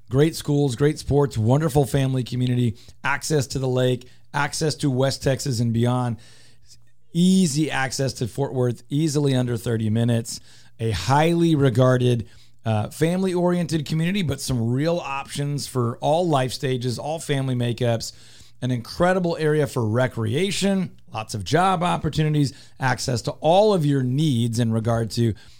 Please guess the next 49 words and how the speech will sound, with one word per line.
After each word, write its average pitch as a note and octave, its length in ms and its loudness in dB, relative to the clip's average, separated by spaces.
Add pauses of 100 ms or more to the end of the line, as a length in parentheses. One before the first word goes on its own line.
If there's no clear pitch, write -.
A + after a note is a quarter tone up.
hospital B2 440 -4
care, A#2 340 0
groceries, A2+ 640 0
recreation, A#2 760 -2
restaurant, A#2 540 -4
dining, A#2+ 440 0 (340)
and C#3 120 2
then, C3 100 2
of A2+ 100 -2
course, C#3+ 260 2
within C3 240 0
thirty B2 220 0
minutes, B2+ 300 -2
access B2 400 -4
to C3 100 -6
all B2 140 -2
you A#2 140 0
could A2 140 0
want A#2 320 0 (360)
in A#2+ 120 0
one A#2 120 4
of A2 40 2
the A2 80 0
largest A2+ 400 0
cities A2+ 240 0
in G#2+ 60 2
America G#2+ 480 2 (300)
in A2+ 160 2
downtown G#2+ 460 0
Fort - 240 -6
Worth. A2+ 300 0 (440)
Access C3 600 0
to C3+ 260 4 (240)
Arlington C3+ 540 2
and A2 120 -2
Dallas C#3+ 420 -2
for G2 160 -10
sports D3+ 680 0
and A2 160 -6
arts C#3 300 -2
and A#2+ 100 -8
entertainment C#3 500 -2
and B2 100 0
anything C3 300 -2
that - 120 -4
Fort C3+ 180 -6
Worth A2+ 180 -2
doesn't A2 260 0
offer. A#2 420 0